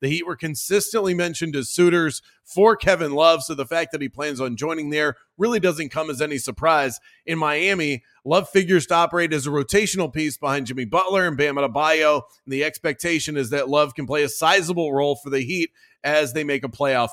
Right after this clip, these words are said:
push. Giannis played just twenty seconds in the N B A All-Star game before fouling Luka and taking himself out of the game. According to reports, the Greek freak will undergo further testing to see what the true extent of his wrist injury entails.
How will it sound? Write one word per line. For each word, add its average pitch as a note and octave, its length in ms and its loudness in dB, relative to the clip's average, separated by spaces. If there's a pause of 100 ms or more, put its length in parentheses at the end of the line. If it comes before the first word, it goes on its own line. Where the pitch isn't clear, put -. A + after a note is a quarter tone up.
push. A#2 400 -2 (280)
Giannis F3+ 400 0
played G#3+ 220 2
just F#3 220 -2
twenty G#3 240 0
seconds G#3 480 2
in E3+ 80 -10
the E3+ 100 0
N E3+ 80 -2
B E3+ 140 2
A E3 120 4
All-Star E3+ 400 2
game D#3 220 -2
before D3 260 -2
fouling F#3 460 0
Luka F#3+ 460 4 (260)
and D#3 100 -6
taking F3 340 -2
himself D#3+ 460 2
out D#3 180 2
of D3 80 -4
the C#3 80 -4
game. C3 360 -2 (240)
According F#3+ 440 0
to F#3 80 4
reports, E3+ 420 0
the D#3+ 80 -4
Greek D3 280 -4
freak F#3+ 280 -6
will E3+ 140 -6
undergo E3 400 -2
further C4 360 -2
testing E3 560 -4 (240)
to D#3+ 80 -6
see G3+ 160 -2
what G3 120 -2
the F3 60 -6
true C#4 220 -2
extent F#3 420 -2
of D#3+ 100 -2
his C3 160 -2
wrist - 340 -4
injury D#3 340 -4
entails. E3 560 0